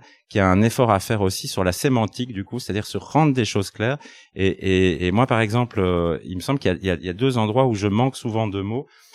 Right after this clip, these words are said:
Parce que, par exemple, quand on parlait d'économie tout à l'heure et qu'on dit, oui, le gouvernement, il, il agit pour maintenir l'économie, mais c'est pas v-, tout à fait juste. Il agit pour maintenir une certaine économie. J'aimerais bien qu'on puisse la nommer,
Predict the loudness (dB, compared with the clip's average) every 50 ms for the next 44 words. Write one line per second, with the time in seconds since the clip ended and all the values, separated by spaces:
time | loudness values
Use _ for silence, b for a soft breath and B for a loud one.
0 | b b _ -10 -8 -6 -6 -4 -2 0 0 2 2 2 0 0 -2 -2 0 2
1 | 2 2 2 2 2 0 0 0 0 0 2 0 0 -2 -4 -8 -6 -4 -2 0
2 | 0 0 -2 -2 -4 -4 -6 -6 -6 -4 -4 -2 -4 -2 -4 -4 -4 -4 -4 -4
3 | -4 -2 -4 -4 -4 b b b b b b b b _ -8 -6 -6 -6 -6 -6
4 | -2 0 2 2 2 2 0 -4 -8 -8 -8 -6 -2 -2 -2 -2 -2 -2 -4 -4
5 | -2 -2 -2 -2 -2 -2 -2 -4 -4 -6 -6 -8 -10 _ _ _ _ _ _ -6
6 | -4 -4 -6 -8 -12 -14 -14 -14 -10 -6 -6 -6 -4 -4 -6 -6 -4 -6 -6 -8
7 | -8 -8 -4 -2 -2 -2 -4 -6 -6 -4 -4 -4 -2 -2 -2 -4 -2 -6 -6 -4
8 | -4 -2 -4 -4 -2 0 0 0 2 0 -2 -2 -4 -4 -2 -4 -4 -4 -2 -2
9 | -2 0 2 2 2 2 0 -4 -6 -4 -6 -6 -2 0 2 2 4 4 4 2
10 | 2 0 -4